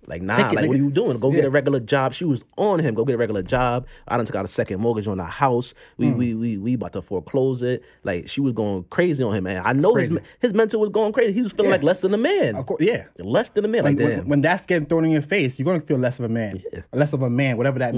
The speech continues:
Speaker 2: means, you
Speaker 1: Whatever
Speaker 2: know?
Speaker 1: that means, right?
Speaker 2: Right, yeah.
Speaker 1: S-, societal man, right?
Speaker 2: Yeah, yeah.
Speaker 1: So, and then it was crazy 'cause towards the end of the movie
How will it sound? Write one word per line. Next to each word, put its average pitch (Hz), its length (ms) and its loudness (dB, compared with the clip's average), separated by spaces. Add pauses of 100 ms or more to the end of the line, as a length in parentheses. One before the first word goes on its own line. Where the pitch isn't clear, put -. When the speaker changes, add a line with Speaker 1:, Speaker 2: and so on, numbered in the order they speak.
Speaker 2:
means, - 220 -6
you - 40 -8
Speaker 1:
Whatever 131 200 4
Speaker 2:
know? 147 60 2
Speaker 1:
that 113 160 2
means, 107 140 -2
right? 127 160 4
Speaker 2:
Right, 120 240 -2
yeah. 123 180 -2 (100)
Speaker 1:
S-, - 140 -16 (180)
societal 117 600 0
man, 101 280 -4
right? 120 220 2
Speaker 2:
Yeah, 110 60 -6 (120)
yeah. 123 60 -8
Speaker 1:
So, 110 280 2 (240)
and 117 160 0
then 120 160 2
it 123 60 0
was 127 140 0
crazy 190 320 2
'cause 127 180 2
towards 139 200 2
the - 80 -2
end 151 120 2
of 139 40 0
the 135 60 0
movie 247 400 0